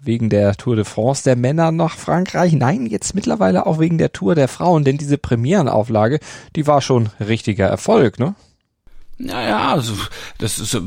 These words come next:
Speaker 2: kann man sagen, das war eine wirklich gute Sache, stimmt. Äh, die Fans kamen an die Strecke, es war große Stimmung, wurde erstklassiger Sport da auch geboten in einhundertneunzig Ländern. Das kannst du übertragen in Frankreich, lag die Einschaltquote sogar bei über zwei Millionen.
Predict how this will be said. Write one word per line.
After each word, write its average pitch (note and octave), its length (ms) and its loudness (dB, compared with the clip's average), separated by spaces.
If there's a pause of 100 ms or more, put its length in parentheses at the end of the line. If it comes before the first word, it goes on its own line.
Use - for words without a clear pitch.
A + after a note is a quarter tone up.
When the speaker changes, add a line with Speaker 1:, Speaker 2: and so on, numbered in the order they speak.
(280)
Speaker 2:
kann A#2+ 160 0
man A2+ 100 0
sagen, B2 400 -2
das - 320 -8
war G#2+ 260 -4
eine A2+ 280 0
wirklich A#2 240 -6
gute A#2 220 -2
Sache, C#3 320 -2
stimmt. C#3+ 360 0 (300)
Äh, A#2 160 0
die G#2+ 100 -4
Fans B2 400 -2
kamen A#2+ 260 0
an F#2+ 120 -2
die G#2+ 100 -2
Strecke, - 380 -4
es D3+ 240 0
war G#2 120 -2
große B2+ 540 0
Stimmung, D#3+ 540 0 (280)
wurde A#2 540 0
erstklassiger B2 720 -2
Sport G#2 460 -4
da G#2+ 80 -4
auch - 180 -4
geboten A2 440 -2
in A#2 100 0
einhundertneunzig A2 760 0
Ländern. B2+ 380 2
Das A2+ 140 -2
kannst A#2+ 220 -2
du C3 40 -2
übertragen A2+ 580 -2
in A#2 140 0
Frankreich, G#2+ 400 -6
lag A2+ 100 -4
die - 120 -6
Einschaltquote A2+ 560 -4
sogar G#2+ 240 0
bei A2 100 0
über B2 380 0
zwei B2+ 580 0
Millionen. D3+ 720 2